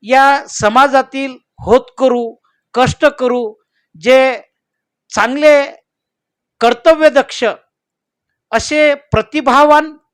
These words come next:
व्यक्ती या समाजामध्ये आहेत, पण त्यांना कुठंतरी मंच उपलब्ध होत नाही. असा त्यांना मंच उपलब्ध करण्याचं कार्य या महाराष्ट्रामध्ये संताजी नवयुवक मंडळांनी याचा विडा उचललेला आहे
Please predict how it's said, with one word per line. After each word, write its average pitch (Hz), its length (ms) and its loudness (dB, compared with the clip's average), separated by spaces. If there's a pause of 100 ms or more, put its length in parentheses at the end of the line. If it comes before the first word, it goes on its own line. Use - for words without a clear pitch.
(460)
व्यक्ती 233 720 -6
या 233 120 -4
समाजामध्ये 233 760 -4
आहेत, 196 400 -2 (320)
पण 233 180 -6
त्यांना 226 240 -6
कुठंतरी 233 540 -10
मंच 233 480 -8
उपलब्ध 226 500 -6
होत 175 200 -8 (100)
नाही. 160 160 -14 (460)
असा 214 360 0
त्यांना 285 380 -2
मंच 247 440 -2
उपलब्ध 277 540 0
करण्याचं 247 600 -4 (240)
कार्य 240 400 0 (360)
या 240 180 2
महाराष्ट्रामध्ये 226 840 -2
संताजी 214 580 -4
नवयुवक 208 440 -4
मंडळांनी 202 540 -6
याचा 240 300 -4
विडा 170 300 0
उचललेला 156 540 -6
आहे 143 240 -12